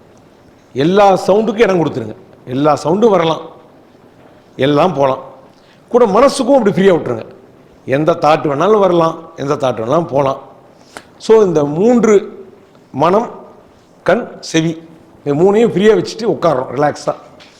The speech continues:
இந்த தியானம் வந்து கண்ணை திறந்துட்டு செய்யக்கூடிய ஒரு தியானம். இன்னும் சொல்லணும்னா, இந்த தியானத்தை நடந்துட்டு பண்ணா நல்ல எஃபெக்டா இருக்கும்.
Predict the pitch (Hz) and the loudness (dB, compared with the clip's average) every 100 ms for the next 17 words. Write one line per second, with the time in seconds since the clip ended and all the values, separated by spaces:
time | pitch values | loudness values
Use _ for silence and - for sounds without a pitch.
0 | - - - 175 190 185 226 226 208 - | -20 -20 -12 -2 0 4 4 4 0 0
1 | 185 214 214 196 208 202 - 160 165 156 | 0 0 0 0 0 -2 -2 -2 0 2
2 | 170 127 170 123 - - - - _ _ | 2 0 -6 -10 -12 -16 -20 -20 _ _
3 | _ _ _ _ - - - - - 185 | _ _ _ _ -20 -20 -20 -16 -4 0
4 | 262 254 208 196 233 190 165 170 208 190 | 2 4 2 2 2 2 2 2 2 0
5 | 160 175 269 226 165 170 185 180 147 175 | 0 2 2 2 0 0 0 0 0 0
6 | 156 - - 120 92 - - | 0 -4 -8 -6 -8 -12 -20